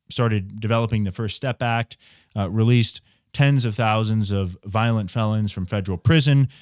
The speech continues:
uh, many of whom reoffended. Uh, the recidivism rate already at something like twenty-five or thirty percent, depending on the category that you look at, as far as offenses in the first place and afterwards. And so it is really, uh,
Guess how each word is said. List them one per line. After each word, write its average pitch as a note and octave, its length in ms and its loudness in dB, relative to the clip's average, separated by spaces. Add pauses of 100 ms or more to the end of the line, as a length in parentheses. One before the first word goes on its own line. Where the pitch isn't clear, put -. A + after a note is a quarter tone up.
(140)
uh, G2+ 160 0
many B2+ 320 4
of A2 120 0
whom A2+ 220 4
reoffended. B2 720 0 (340)
Uh, F#2+ 220 0
the F#2+ 100 -2
recidivism A2+ 600 0
rate A2 220 0
already A2+ 500 2
at G#2 160 -2
something G#2 300 0
like F#2+ 140 -2
twenty-five G#2+ 520 -2
or F2 40 -8
thirty G#2 280 -4
percent, A#2 380 -2
depending G#2+ 300 -2
on G#2 80 2
the G2+ 60 -2
category G#2 480 -2
that F#2+ 200 -4
you F#2 80 -4
look A2+ 240 -4
at, G#2 320 -4
as F#2 120 -8
far G2 160 -6
as F#2 120 -4
offenses G2+ 400 -2
in F2+ 60 0
the E2+ 60 -2
first A2+ 260 -6
place G2+ 280 -4
and F#2+ 80 -4
afterwards. F#2+ 540 -6 (520)
And C3 180 4
so C3+ 380 2 (680)
it D3+ 160 2
is A3 280 2
really, C3+ 480 4 (420)
uh, E2 360 -2